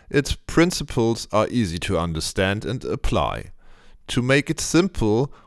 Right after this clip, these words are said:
we have made the table below from a psychometric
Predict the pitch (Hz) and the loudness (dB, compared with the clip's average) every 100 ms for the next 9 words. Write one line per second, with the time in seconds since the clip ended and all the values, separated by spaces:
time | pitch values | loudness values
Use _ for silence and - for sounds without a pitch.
0 | - 156 160 180 - 110 104 95 117 - | -4 0 2 2 0 2 2 0 -2 0
1 | 113 104 110 101 127 107 85 85 101 - | 2 2 2 0 0 0 2 2 0 -4
2 | - _ - 104 101 98 95 - - 104 | -18 _ 0 2 2 -2 -2 -2 -2 -2
3 | - 123 98 85 - - 90 87 | -2 -4 -2 -4 -4 -2 -2 -4